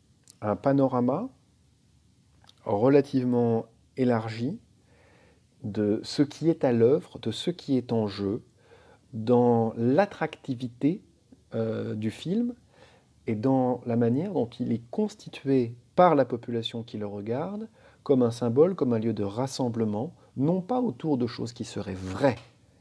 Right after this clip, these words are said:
mais autour d'une manière de prendre position. Cette notion de temps long et, euh, et de, de, de, d'émotion et de, de, et de,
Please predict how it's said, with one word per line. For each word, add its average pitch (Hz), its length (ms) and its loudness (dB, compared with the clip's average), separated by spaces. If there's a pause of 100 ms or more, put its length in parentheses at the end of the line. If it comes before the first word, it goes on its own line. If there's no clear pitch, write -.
(120)
mais 113 180 0
autour 170 340 -2
d'une 117 180 0
manière 127 360 0
de 104 100 -4
prendre 131 520 -4
position. 104 580 -10 (1080)
Cette 143 240 0
notion 165 380 0
de 131 140 2
temps 117 260 0
long 113 480 2 (100)
et, 104 320 0
euh, 92 1160 2
et 110 160 -2
de, 104 180 0
de, 104 160 -2
de, 113 260 -6
d'émotion 110 1000 0
et 110 100 -4
de, 104 240 -8
de, 101 520 -6 (1500)
et 110 100 -6
de, 80 880 -6